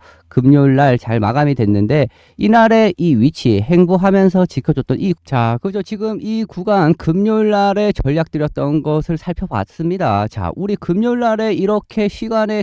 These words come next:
급락 이유 없었다. 바로바로 아침부터 이와 같은 타점을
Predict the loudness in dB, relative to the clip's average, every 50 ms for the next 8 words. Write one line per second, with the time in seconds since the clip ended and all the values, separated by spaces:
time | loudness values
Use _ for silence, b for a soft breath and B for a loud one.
0 | -6 -4 -2 -2 -2 0 0 0 0 2 2 0 -2 -4 _ -10 -8 -6 -4 -4
1 | -4 -4 -4 -4 -6 -8 -6 -6 -4 -2 -2 -2 -4 -6 -8 -6 -4 -4 -2 -2
2 | -2 -2 -2 -4 -4 -8 -8 -10 -10 -10 -10 -8 -6 -6 -6 -6 -6 -8 -10 -8
3 | -6 -6 -4 -4 -4 -4 -4 -2 -2 -4 -6 -6 -8 -10 -10 -8 -8 -10 -8 -6
4 | -6 -6 -6 -4 -4 -4 -6 -6